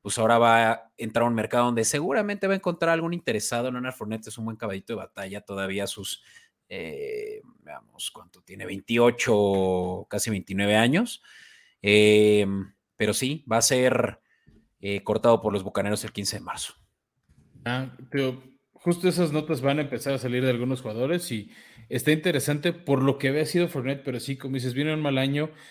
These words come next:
Speaker 2: Creo que también la, <clears throat> lo mala que fue la línea ofensiva de Tampa con tantas lesiones, incluso la de su centro, se me olvidó su nombre, este, que se lesionó en la pretemporada,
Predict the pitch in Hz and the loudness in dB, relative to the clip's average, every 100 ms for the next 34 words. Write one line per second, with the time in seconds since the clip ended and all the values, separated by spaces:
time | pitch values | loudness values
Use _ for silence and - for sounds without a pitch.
0 | - - 151 156 170 170 120 127 135 139 | -18 -2 2 4 4 2 0 2 0 -2
1 | - 120 110 110 110 110 107 107 101 110 | -8 -6 -4 -4 -6 -6 -8 -8 -8 -10
2 | 98 - _ - 123 120 127 151 196 196 | -14 -18 _ 0 6 6 8 8 6 4
3 | 135 139 165 160 156 165 160 127 113 139 | -2 2 2 2 0 -2 -4 -6 -6 -6
4 | 143 143 120 123 127 135 123 120 123 127 | -4 -4 -6 -6 -8 -8 -10 -10 -8 -6
5 | 143 120 - 131 139 - - - _ _ | -6 -6 -6 -4 -4 -6 -12 -18 _ _
6 | _ 123 120 131 139 151 123 110 - 135 | _ -6 -2 0 2 2 0 -2 -6 -6
7 | 131 120 120 123 131 143 117 110 117 120 | -6 -10 -6 -6 -6 -10 -10 -8 -6 -4
8 | 120 107 101 _ _ _ _ _ - 113 | -4 -4 -10 _ _ _ _ _ -14 -6
9 | 107 - 107 - 120 117 127 135 151 151 | -6 -6 -8 -2 0 0 0 2 2 0
10 | 127 110 - 113 120 139 151 | -4 -6 -6 -6 -4 -2 -4